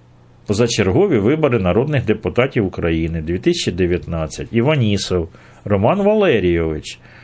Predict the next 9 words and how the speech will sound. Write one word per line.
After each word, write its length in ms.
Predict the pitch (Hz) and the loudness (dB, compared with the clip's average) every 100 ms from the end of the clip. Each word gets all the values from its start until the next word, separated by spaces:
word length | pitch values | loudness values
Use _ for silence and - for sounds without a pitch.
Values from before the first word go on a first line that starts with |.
| - - - - | -20 -20 -20 -6
Політична 600 | 95 92 - 240 - 160 | -2 0 0 0 0 0
партія 540 | 123 127 98 - 82 | 2 0 0 -2 -4
«Слуга 400 | 76 - 87 104 | -2 -4 -2 0
народу». 640 | 160 220 190 107 87 85 87 - - - - | 2 2 2 2 2 -2 -4 -16 -20 -20 -10
Одномандатний 920 | 87 90 110 120 131 139 226 226 123 | -6 -2 0 2 2 2 2 0 0
виборчий 580 | 98 180 196 202 - 220 | 2 2 0 0 0 2
округ, 460 | 131 120 113 104 90 | 2 2 2 0 -2
сто 260 | - 165 196 | -2 0 2
п'ятдесят 680 | 202 127 107 - 151 196 | 2 2 0 2 0 0